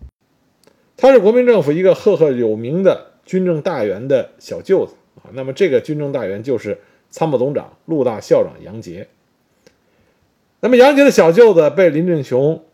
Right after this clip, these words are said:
给枪毙了，那杨杰自然对林振雄心中极度的不满。那因为杨杰是总参谋长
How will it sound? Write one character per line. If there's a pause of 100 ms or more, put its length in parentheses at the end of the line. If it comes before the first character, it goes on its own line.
(200)
给 (800)
枪
毙
了， (180)
那
杨
杰
自
然 (240)
对
林
振
雄 (440)
心
中
极
度
的
不
满。 (1300)
那
因
为
杨
杰
是
总
参
谋
长